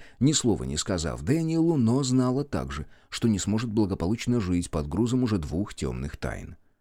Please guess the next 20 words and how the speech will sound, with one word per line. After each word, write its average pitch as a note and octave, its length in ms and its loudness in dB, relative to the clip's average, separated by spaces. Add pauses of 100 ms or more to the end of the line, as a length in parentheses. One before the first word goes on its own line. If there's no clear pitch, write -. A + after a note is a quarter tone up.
(300)
Нет, G#2+ 340 2
она F#2 180 0
приняла F#2+ 340 0
сложившуюся D#2+ 680 -4
ситуацию, - 600 -4 (320)
поведала G2+ 400 2
Дэниелу C#2 480 -2
о C2+ 100 -2
ребенке, C3 500 -2 (220)
и C3 100 6
после C3+ 340 0
короткого A2 440 0
шока G3 460 -2 (160)
они A#2 240 4
оба D3+ 260 2
обрадовались. C#3 640 -2 (480)
Несколько B2+ 440 4
месяцев B2 460 0
спустя D3 560 0
Дэниела A2+ 680 0